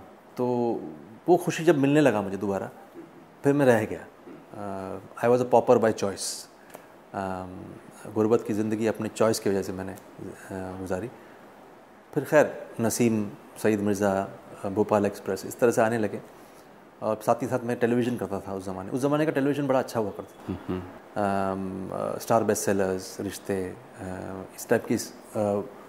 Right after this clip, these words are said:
Speaker 1: वन आवर, एक घंटे की कहानी होती थी जो ख़त्म होती थी,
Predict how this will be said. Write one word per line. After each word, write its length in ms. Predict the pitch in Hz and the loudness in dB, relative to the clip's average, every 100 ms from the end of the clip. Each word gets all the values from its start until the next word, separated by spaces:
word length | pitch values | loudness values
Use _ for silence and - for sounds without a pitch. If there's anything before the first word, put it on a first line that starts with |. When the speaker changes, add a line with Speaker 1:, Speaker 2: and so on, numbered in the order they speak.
| - | -2
Speaker 1:
वन 180 | 110 120 | 4 6
आवर, 260 | 127 123 120 | 6 6 4
एक 160 | 135 135 | 2 4
घंटे 280 | 123 113 120 | 2 0 -2
की 120 | 123 | -4
कहानी 360 | 120 98 117 113 | -4 -2 0 -2
होती 200 | 87 98 | -2 -4
थी 200 | - - - - - - | -4 -8 -10 -20 -16 -4
जो 60 | 131 | 2
ख़त्म 240 | 147 139 | 6 6
होती 180 | 101 | 4
थी, 100 | 82 | -6